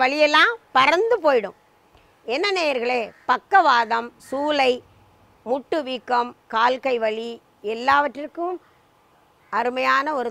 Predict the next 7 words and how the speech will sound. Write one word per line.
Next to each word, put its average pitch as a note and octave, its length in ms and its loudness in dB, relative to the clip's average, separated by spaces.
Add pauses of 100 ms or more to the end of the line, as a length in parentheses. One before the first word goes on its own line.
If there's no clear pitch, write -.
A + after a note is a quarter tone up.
தைலம் B3 320 -2
உங்களுக்கு A3 300 -6 (120)
செஞ்சு B3 300 -6
காமிச்சேன். B3 440 -4 (140)
பூமி C4+ 320 -2
சர்க்கரை A#3+ 400 -4
கிழங்கு A#3+ 380 -4